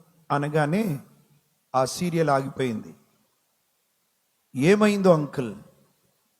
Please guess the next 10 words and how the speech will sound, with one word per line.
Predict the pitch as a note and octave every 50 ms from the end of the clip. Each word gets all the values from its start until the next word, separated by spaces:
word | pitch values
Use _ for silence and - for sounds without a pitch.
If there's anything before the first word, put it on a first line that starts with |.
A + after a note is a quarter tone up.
| - -
ఆ | C3 C3+ C3+ B2+
సీరియల్ | - - - G3 G#3 G3+ G#3 F#3+ F3
అలా | E3 D#3+ E3 D#3+ -
అయిపోగానే | C#3+ D#3+ G3 F#3+ - F#3+ F#3 E3+ E3+ D#3+ D#3 D#3 D3+ C#3 C3 - - - -
ఈ | C#3+ C#3+ C#3
అమ్మాయి | C3 C3+ D3+ E3+ F3+ F3 D#3+ C3+ A#2 G#2+ - - _ _ _ _ _ _ _ _ _ _ _ _ _ _ -
ఇంట్లోకి | D3 F3 F3 - A3 F#3+ D#3+ - D3+
వెళ్ళి | D3 D3 C3+ C3 B2+ A#2 - - - _ _ _ _ _ _ -
కెరోసిన్ | F3+ F3 F#3 A3+ A3 - - A3+ G#3+ F#3+ F3+ D#3+
పోసుకొని | D#3 D3 - - - D3+ C#3 B2+ A#2+ G#2+